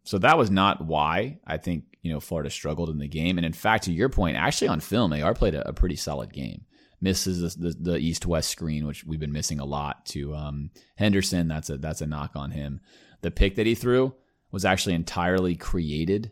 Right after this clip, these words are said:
by him being a very successful quarterback with his reads. We ran three hitches. Nobody was open. He opened up Ricky because he looked off to Henderson with a little pump fake, which he knew would create the space to throw the ball he throws on third and fourteen,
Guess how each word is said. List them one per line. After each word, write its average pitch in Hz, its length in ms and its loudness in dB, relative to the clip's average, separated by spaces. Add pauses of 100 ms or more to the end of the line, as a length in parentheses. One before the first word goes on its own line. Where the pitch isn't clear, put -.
(140)
by 76 400 -4
him 90 500 0 (360)
being 90 220 2
a 82 40 0
very 82 200 -2
successful - 720 -4
quarterback 80 580 -4
with 78 100 -6
his 73 200 -8
reads. 78 400 -2 (240)
We 92 80 -2
ran 90 180 0
three 104 200 2
hitches. 95 440 2
Nobody 87 340 2
was 82 140 0
open. 71 320 -6 (260)
He 92 260 -2
opened 104 480 4
up 95 240 4
Ricky 76 380 -4
because 80 320 -4
he 85 120 -2
looked 85 460 0
off 92 220 -2
to 82 80 -4
Henderson 98 440 -2
with 76 80 -4
a 76 40 -6
little 69 100 -8
pump 80 280 -2
fake, 73 320 -4
which 82 160 -4
he 92 120 0
knew 90 300 6
would 90 200 0
create 90 600 0
the 85 80 -8
space 95 400 0
to 82 100 -6
throw 92 300 0
the 87 100 2
ball 85 220 2
he 85 120 0
throws 90 320 0
on 76 140 -2
third 90 220 2
and 80 100 -4
fourteen, 90 600 -2